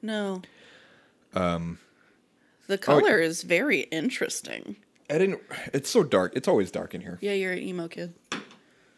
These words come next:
Speaker 2: Okay.
Speaker 1: Pretty deep color.
Speaker 2: Yeah, it's, uh,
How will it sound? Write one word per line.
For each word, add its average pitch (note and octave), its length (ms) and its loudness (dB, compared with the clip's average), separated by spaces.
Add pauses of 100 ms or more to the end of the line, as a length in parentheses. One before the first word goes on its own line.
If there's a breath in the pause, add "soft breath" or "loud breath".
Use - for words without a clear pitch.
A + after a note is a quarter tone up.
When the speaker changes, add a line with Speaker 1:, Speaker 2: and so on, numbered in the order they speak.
(1120 soft breath)
Speaker 2:
Okay. - 240 -20 (280)
Speaker 1:
Pretty E4 180 -2
deep A3+ 280 -4
color. F3+ 340 0 (720)
Speaker 2:
Yeah, - 220 -8 (120)
it's, - 340 -16
uh, A2+ 360 -8